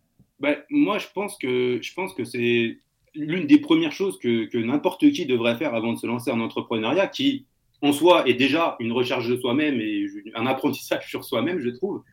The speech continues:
Et je pense qu'on, on gagnerait tous à, à, à faire une petite introspection, euh, que ce soit, si tu veux, euh,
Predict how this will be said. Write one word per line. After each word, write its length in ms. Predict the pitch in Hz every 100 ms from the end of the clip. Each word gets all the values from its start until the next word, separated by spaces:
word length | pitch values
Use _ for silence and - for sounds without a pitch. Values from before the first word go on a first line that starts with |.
| - - - -
Et 60 | 110
je 100 | -
pense 200 | 190 -
qu'on, 180 | 131 127
on 60 |
gagnerait 440 | 123 139 135 131 135
tous 200 | 202 120
à, 220 | 110 104 104 104 - - _ 110
à, 340 | 113 - 110 123
à 40 |
faire 180 | 147 139
une 60 |
petite 140 | 135 -
introspection, 680 | 120 143 143 143 147 147 - _ -
euh, 120 | 107 101 - - - _ _
que 140 | 131
ce 140 | 131 123
soit, 420 | 139 147 143 117
si 140 | 117
tu 100 | -
veux, 340 | 123 151 127 - _ _ _
euh, 240 | 92 90